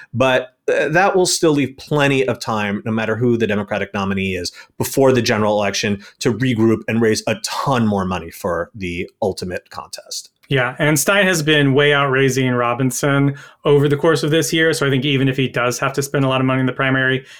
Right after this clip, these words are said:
Speaker 2: he'll still have a cash advantage headed into the general election. Now, also this week, related to Morgan's resignation from the Supreme Court, uh, incumbent Governor Roy Cooper appointed Court of Appeals Judge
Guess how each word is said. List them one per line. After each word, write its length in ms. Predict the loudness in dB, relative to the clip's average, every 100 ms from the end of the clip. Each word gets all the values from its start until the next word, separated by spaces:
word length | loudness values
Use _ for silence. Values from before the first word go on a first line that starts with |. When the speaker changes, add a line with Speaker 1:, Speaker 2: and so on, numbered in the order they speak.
| _
Speaker 2:
he'll 120 | 0
still 240 | 2 0 0
have 160 | 0
a 60 | -2
cash 320 | -2 -4 -2
advantage 640 | -2 -2 -2 -4 -4 -8
headed 280 | -4 -2 -2
into 220 | -4 -6
the 100 | -8
general 320 | -6 -6 -4
election. 540 | -4 -6 -8 -12 -12 -14 _
Now, 420 | 0 2 2 0 -6 _ -2
also 280 | 0 2 2
this 280 | 2 2
week, 280 | 2 2 0
related 640 | 0 2 4 6 4 2 0
to 400 | 2 4 4 2
Morgan's 680 | 2 2 2 0 0 -2 -6
resignation 640 | -2 0 0 0 0 0 -2
from 160 | -2
the 80 | -4
Supreme 280 | -6 -6 -4
Court, 380 | 0 0 0 -6 -20 -20 _ _ -6
uh, 220 | -2 0
incumbent 380 | 0 0 2 2
Governor 220 | 2 2
Roy 200 | 2 0
Cooper 440 | 0 -2 2 2 2
appointed 640 | 2 0 2 2 0 -2
Court 220 | 0 2
of 80 | 2
Appeals 460 | 0 0 2 2 0
Judge 340 | -2 -2 -4